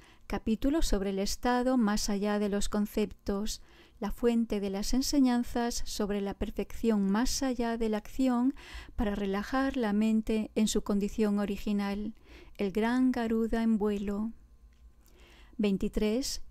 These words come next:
capítulo que explica el estado de la mente que es como el cielo, el punto de vista libre de objeto de referencia. Veinticuatro, capítulo sobre la condición inmutable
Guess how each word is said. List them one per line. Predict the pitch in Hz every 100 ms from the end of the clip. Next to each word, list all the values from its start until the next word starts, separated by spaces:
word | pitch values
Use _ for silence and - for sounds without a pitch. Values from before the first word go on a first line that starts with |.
| -
capítulo | 202 220 226 285 349
que | 202
explica | - - - 254 240 262
el | 240
estado | 202 - 247 226 233
de | 226
la | 208 202
mente | 208 226 233 220 220 262
que | - 196
es | 196
como | - 208 202
el | 202
cielo, | - 226 214 196 196 220 - - - -
el | 196
punto | - 208 196 196
de | 202
vista | 214 233 - 196
libre | 208 247 240 247 247
de | 214
objeto | 196 - 226 220 -
de | 220 220
referencia. | 220 - 214 202 208 - 202 220 - _ _ _ - - - - -
Veinticuatro, | 202 190 190 208 214 208 220 269 -
capítulo | 196 - 247 285 285 320
sobre | - 214 214
la | 208
condición | 202 208 196 202 - 220
inmutable | 208 196 196 - 240 240 240 277